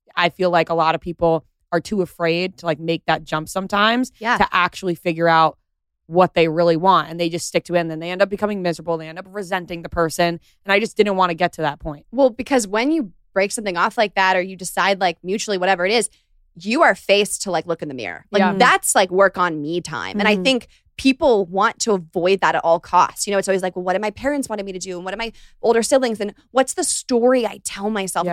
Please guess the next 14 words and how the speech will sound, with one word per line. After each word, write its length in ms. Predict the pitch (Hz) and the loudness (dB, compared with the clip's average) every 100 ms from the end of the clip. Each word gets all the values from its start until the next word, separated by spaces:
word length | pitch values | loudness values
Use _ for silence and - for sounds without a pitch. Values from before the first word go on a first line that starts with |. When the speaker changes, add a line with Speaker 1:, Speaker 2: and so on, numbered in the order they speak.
| 170 | 0
Speaker 2:
about 140 | - | -2
who 200 | - 220 | -6 0
I 200 | 196 180 - | 2 0 -4
am?" 440 | 165 170 151 156 - - _ _ | -4 -2 -2 -6 -16 -20 _ _
And 540 | 208 202 190 190 190 208 - _ _ | 4 6 4 2 -2 -8 -10 _ _
I 100 | 208 | -2
think 220 | 202 311 | 0 0
in 120 | 403 381 | 0 0
your 100 | 285 | -2
twenties, 460 | - 196 349 277 | 0 0 2 -2
you 100 | 190 | -4
start 340 | 196 - 233 233 | -6 0 0 0
to 120 | 214 | -6
realize 600 | 180 190 240 208 190 185 | -4 0 2 4 2 0